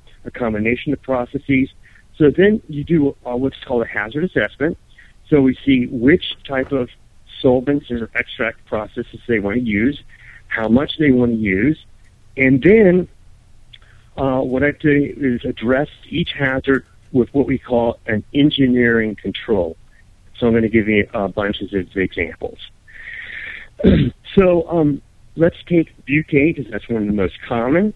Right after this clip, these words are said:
and we, everyone knows that, well, one of the hazards from butane, uh, is flammability and explosivity. Uh, makes sense. So what we wanna do is make sure that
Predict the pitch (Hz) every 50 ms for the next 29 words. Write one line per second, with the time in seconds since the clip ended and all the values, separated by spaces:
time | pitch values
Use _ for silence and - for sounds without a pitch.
0 | - - - 120 117 113 113 110 110 110 - 131 117 123 120 127 - - - 131
1 | 127 127 135 127 120 120 120 117 113 113 113 117 135 135 - - - 113 104 95
2 | - _ - - - - 123 110 113 117 113 120 120 120 110 107 - - 113 110
3 | 110 113 113 120 107 - - - 117 104 98 95 - - - - - - - 107
4 | - - - 127 135 156 190 208 - - - - - - - - 120 113 95 123
5 | 120 - - - 120 110 104 107 110 95 - 104 104 101 107 117 127 160 185 190
6 | 185 - _ - 123 113 101 95 - - - - - 113 104 87 - - 104 95
7 | - - 190 202 196 - - - - - - _ _ - - - - - 113 101
8 | 98 98 107 110 98 90 - - - 113 120 151 190 214 - - _ - - -
9 | - - _ _ - - 170 156 151 151 139 - 151 147 139 135 156 143 139 139
10 | 135 131 135 123 - 131 135 135 135 127 117 - 123 117 117 - - - - 135
11 | 135 139 139 135 120 117 123 113 104 -